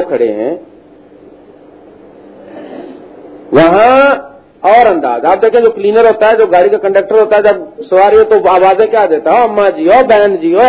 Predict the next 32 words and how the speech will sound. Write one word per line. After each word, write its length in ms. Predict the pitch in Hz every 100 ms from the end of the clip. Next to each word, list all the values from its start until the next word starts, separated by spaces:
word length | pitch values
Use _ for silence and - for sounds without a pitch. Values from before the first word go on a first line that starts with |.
| 226
آؤ، 300 | 214 190 151
میری 280 | 196 240 247
گاڑی 240 | 214 202
میں 120 | 208
بیٹھو"، 320 | 180 180 165 131
یہ 80 | 160
دعوت۔ 320 | 170 165 151 - - - _ _ - - - - - - - - - - - - - - - -
بس 280 | 254 269 277
ہم 60 |
جائیں 300 | 277 277 277
گے، 40 | 277
یہ 100 | 311
نان 380 | 277 320 330 320
سٹاپ 320 | 294 277 233
گاڑی 280 | 226 196 160
ہے، 60 | - - - _ _ _ _ _ - - -
آ 180 | 214 269
جائے 160 | 262
مت۔ 160 | 185 - - _ _ _ _ _
لیکن 240 | 135 180
جب 220 | 202 175
گاڑی 240 | 165 185 226
میں 100 | 214
بیٹھ 320 | 170 208 226
کے 100 | 440
مسافر 520 | 196 - 175 180 208
کا 160 | 185 208
پیسے 380 | 208 185 185 190
نہیں 280 | 175 185
ٹکٹ 360 | 233 190 190 156
دیتا 260 | 156 160
ہے 100 | 147